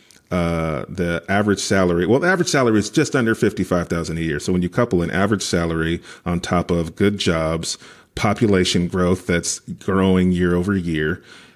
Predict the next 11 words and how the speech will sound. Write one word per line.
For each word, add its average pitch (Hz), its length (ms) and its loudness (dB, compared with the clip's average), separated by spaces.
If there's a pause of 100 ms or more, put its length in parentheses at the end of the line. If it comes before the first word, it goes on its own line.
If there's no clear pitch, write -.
(200)
with 90 220 -2
a 87 320 0 (140)
pretty 185 260 4
decent - 640 0
median 92 480 2
rent 92 240 0
price 78 580 -4
and 95 160 0
a 87 100 0
pretty 104 560 2
low 95 640 0